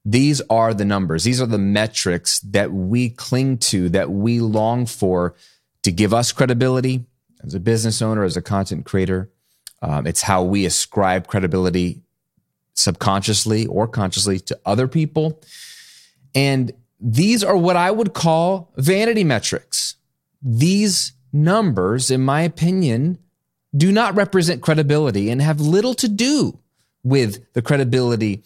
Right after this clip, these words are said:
or the success of a person or a business owner. And so what I want to do in today's episode is challenge this notion, challenge these metrics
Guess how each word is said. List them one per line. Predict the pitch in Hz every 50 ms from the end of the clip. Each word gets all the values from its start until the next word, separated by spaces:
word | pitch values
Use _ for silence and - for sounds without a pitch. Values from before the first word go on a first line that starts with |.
| - - _
or | - 131 131
the | 135 135
success | 127 - 139 123 - - - 131 110 101 101 - - - - _ _ _ _ -
of | - 104
a | 107 104
person | - - 110 101 - - - 104 101 - - - - -
or | 110 107 107
a | 101
business | - 117 117 117 113 117 110 104 - -
owner. | 104 92 92 87 82 80 - - - - - -
And | - 135 -
so | 170 156
what | 143 156 185
I | 214
want | 233 285 311 320
to | 294
do | - 151 117 - 143 180 220 233 151 113 104 101 110 110 - -
in | - 117 123 120
today's | 117 - 127 127 127 127 117 131
episode | 131 135 131 - 120 - - - 90 85 85 92 113 - - _ _ - - - - _ _ -
is | 131 131 127 127 117 - - - - _ _ _ _ _ _
challenge | - - 160 160 175 185 185 170 131 -
this | - 104 92 - -
notion, | 90 80 80 80 - 113 120 147 156 147 _ _ _ _ -
challenge | - - 127 131 143 156 160 151 131
these | 139 135 120 110
metrics | 110 95 90 87 - - 113 120 113 - - - -